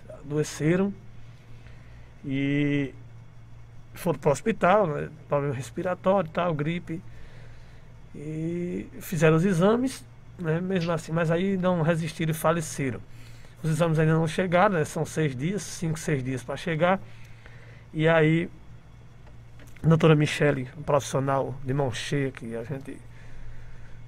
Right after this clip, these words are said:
não deixa de homenagear aqui, de elogiar, acho que uma das contratações, todo médico é bom, mas uma das contratações mais perfeitas que, que Débora fez é a doutora Michele, né? E ela é médica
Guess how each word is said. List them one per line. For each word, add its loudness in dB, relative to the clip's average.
não -4
deixa -2
de 0
homenagear 0
aqui, -4
de -2
elogiar, 2
acho -2
que -8
uma -2
das -2
contratações, -2
todo 2
médico 4
é 4
bom, 0
mas 0
uma 4
das 0
contratações -2
mais -2
perfeitas -4
que, -8
que -4
Débora 4
fez 0
é 0
a -6
doutora 0
Michele, -2
né? -2
E -4
ela -2
é -6
médica -4